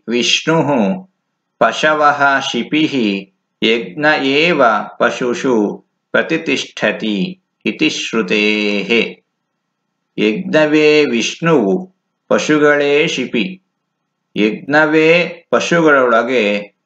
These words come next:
ಇದ್ದುಕೊಂಡಿರುತ್ತದೆ ಎಂಬ ಶ್ರುತಿ ವಚನವಿದೆ. ಹೀಗಾಗಿ ಭಗವಂತ ಶಿಪಿವಿಷ್ಟಃ. ಶಿಪಯೋ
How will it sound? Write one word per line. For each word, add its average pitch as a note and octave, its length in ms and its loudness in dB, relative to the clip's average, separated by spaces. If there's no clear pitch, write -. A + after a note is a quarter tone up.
ಇದ್ದುಕೊಂಡಿರುತ್ತದೆ G#2+ 1600 -2
ಎಂಬ A2 280 -2
ಶ್ರುತಿ A#2 340 -2
ವಚನವಿದೆ. G2+ 960 0
ಹೀಗಾಗಿ A#2+ 1080 0
ಭಗವಂತ G#2 680 0
ಶಿಪಿವಿಷ್ಟಃ. G2 1040 -2
ಶಿಪಯೋ E3 1000 2